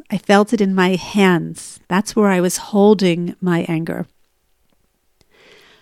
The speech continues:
Once you identify your emotions, you can then proceed to the next step, which is U for uncover. This is where we begin to access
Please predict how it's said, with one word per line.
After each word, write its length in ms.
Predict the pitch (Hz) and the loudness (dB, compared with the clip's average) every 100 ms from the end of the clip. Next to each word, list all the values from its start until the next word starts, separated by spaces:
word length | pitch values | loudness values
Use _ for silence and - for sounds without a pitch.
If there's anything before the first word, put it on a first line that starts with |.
| _ _ | _ _
Once 260 | 294 427 494 | -6 -4 -2
you 100 | 480 | 4
identify 640 | 269 214 196 196 220 208 | 6 6 6 4 4 4
your 240 | 190 185 180 | 6 6 6
emotions, 920 | 180 180 185 - 160 - 185 - - 220 | 6 4 4 2 -4 -6 -10 -12 -12 -4
you 160 | 214 220 | 0 2
can 220 | 233 208 | 2 2
then 340 | 214 226 254 | 2 4 2
proceed 560 | - - 247 - 190 185 | 0 -2 0 0 -2 -2
to 80 | 196 | 0
the 100 | 185 | 2
next 300 | 180 175 - | 2 0 -4
step, 300 | 180 170 - | -2 -2 0
which 300 | 190 - - | -2 -2 -2
is 260 | 208 190 - | 0 0 0
U 640 | 214 185 226 254 285 311 | -4 2 4 6 6 2
for 540 | - - 226 208 202 202 _ _ - | -4 -4 0 2 2 0 _ _ 0
uncover. 1080 | 214 233 247 247 _ - - 208 180 160 180 _ _ _ _ _ _ _ _ - _ | 4 4 2 0 _ -14 -2 0 2 0 -4 _ _ _ _ _ _ _ _ -20 _
This 160 | 277 294 | 0 0
is 140 | 403 | 2
where 180 | 277 254 | 4 6
we 140 | 220 202 | 6 4
begin 400 | 214 220 220 208 | 2 2 2 2
to 200 | 233 214 | 0 2
access 760 | 190 - - 190 190 - - | 0 0 0 4 4 2 -2